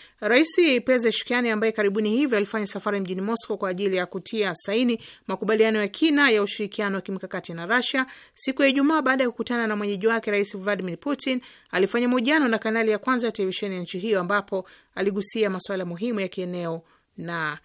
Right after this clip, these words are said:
kimataifa. Naibu waziri wa mambo ya nje wa Iran anayeshughulikia masuala ya bunge amekutana na kufanya mazungumzo na waziri mshauri katika wizara ya masuala ya kigeni Ethiopia, ambapo wamejadiliana njia za kupanua ushirikiano wa kiuchumi baina ya nchi mbili,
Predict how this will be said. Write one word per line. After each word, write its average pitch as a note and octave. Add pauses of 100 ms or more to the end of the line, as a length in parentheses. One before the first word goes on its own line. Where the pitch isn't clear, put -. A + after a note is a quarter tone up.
(280)
kimataifa. F#3 (2000)
Naibu D4
waziri E4+
wa E4+
mambo E4
ya D4+
nje D4
wa B3+
Iran A#3+
anayeshughulikia A#3
masuala C#4
ya B3
bunge A3
amekutana G#3+
na B3+
kufanya C4
mazungumzo A#3+
na A3+
waziri A#3
mshauri A#3+
katika A3
wizara A3
ya G#3
masuala G3+
ya F#3+
kigeni G3
Ethiopia, C#4 (460)
ambapo G#3+
wamejadiliana A#3+
njia B3
za A#3
kupanua A3+
ushirikiano G#3+
wa G3+
kiuchumi A#3
baina G#3+
ya F#3+
nchi F3+
mbili, B3+